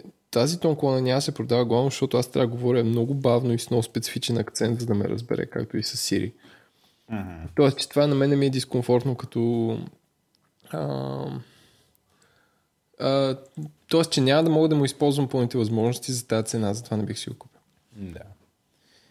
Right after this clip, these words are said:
Speaker 1: Съгласен
Speaker 2: Ам.
Speaker 1: ли си, Владо?
Speaker 2: Ами, а... аз по принцип,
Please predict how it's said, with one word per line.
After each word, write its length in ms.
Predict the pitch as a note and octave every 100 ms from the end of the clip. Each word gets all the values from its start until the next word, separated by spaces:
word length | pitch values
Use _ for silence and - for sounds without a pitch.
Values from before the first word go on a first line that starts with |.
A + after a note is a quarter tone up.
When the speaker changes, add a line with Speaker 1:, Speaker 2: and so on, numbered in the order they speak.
| _
Speaker 1:
Съгласен 600 | - - F#2+ F#2 F#2+ -
Speaker 2:
Ам. 60 | A#2+
Speaker 1:
ли 60 |
си, 180 | F#2+ -
Владо? 320 | - C#2+ C#2+ A2 _ _ _ _ _ _ _ _ _ _ _ _ _
Speaker 2:
Ами, 1080 | A2 A2 A2+ A#2 A#2 A#2+ A#2 A#2 A2+ A2+ A2 G#2 G2+ - -
а... 1160 | G2+ F#2+ F#2+ F#2 F#2 F2+ F2 E2+ E2 D#2+ D2+ A1 - _ -
аз 280 | G2 D#3 -
по 80 | E3
принцип, 600 | _ A2 G2 G2 C#3